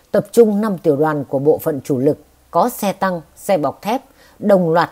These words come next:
tiến công vào các cụm quân địch ở phía Nam Cảng. Các trận địa,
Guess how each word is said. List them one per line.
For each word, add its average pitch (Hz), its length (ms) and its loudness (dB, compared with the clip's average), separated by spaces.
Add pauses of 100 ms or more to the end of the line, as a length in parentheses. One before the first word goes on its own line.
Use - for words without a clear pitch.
(100)
tiến 220 240 2
công 190 280 0
vào 151 320 -2
các - 260 -6
cụm 185 220 -2
quân 196 200 0
địch 156 220 0 (200)
ở 143 220 -2
phía 196 240 -4
Nam 190 240 -4
Cảng. 147 260 -6 (1160)
Các 269 180 0
trận 147 240 0
địa, 160 200 2